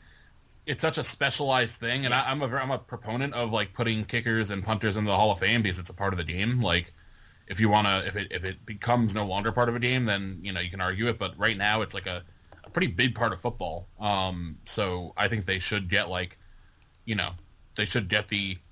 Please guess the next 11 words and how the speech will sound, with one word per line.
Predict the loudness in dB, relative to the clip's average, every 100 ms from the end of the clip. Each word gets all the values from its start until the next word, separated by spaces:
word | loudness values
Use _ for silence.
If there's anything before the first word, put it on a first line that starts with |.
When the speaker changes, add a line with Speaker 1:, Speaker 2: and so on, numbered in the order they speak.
| -20 -20 -20 -18 -8
Speaker 1:
the | -4 -4 0
accolades | 0 0 -4 -4 -6 -6
that | -6 -6
everyone | -6 -6 -4
else | -2 -2
gets | -2 -2 -4
within | -6 -4 -4
their | -2 -2
own, | 0 -2
like, | 2 2 0
realm. | 0 2 2 2 -6